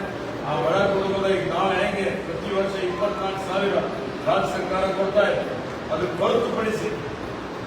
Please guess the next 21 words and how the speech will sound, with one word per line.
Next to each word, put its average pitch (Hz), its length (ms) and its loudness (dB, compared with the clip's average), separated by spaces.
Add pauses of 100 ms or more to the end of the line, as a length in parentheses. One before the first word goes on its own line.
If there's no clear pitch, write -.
(120)
ಕೇಂದ್ರದಲ್ಲಿ 214 680 6
ನಮ್ಮ 196 160 2 (180)
ಸರ್ಕಾರ 185 380 0 (180)
ಬಂದ 170 180 -2 (140)
ಮೇಲೆ 160 320 4 (680)
ನಾವು 160 340 6 (640)
ಪ್ರತಿ 214 280 0 (120)
ವರ್ಷ 196 220 6 (640)
ಪ್ರತಿ 151 240 0 (160)
ಬ-, 160 240 0
ಪ್ರತಿ 165 260 -2 (120)
ಬಡ 185 120 2 (180)
ಕುಟುಂಬದ 196 420 2 (640)
ಒಬ್ಬ - 160 2 (160)
ಮಹಿಳೆಗೆ 208 540 6 (680)
ಒಂದು 392 160 2 (120)
ಲಕ್ಷ - 220 4 (160)
ರೂಪಾಯಿ 453 420 6 (800)
ಇವತ್ತು 175 320 0 (120)
ಕೊಡ್ತೀವಿ 208 460 2
ಅನ್ನುವಂಥ 196 280 4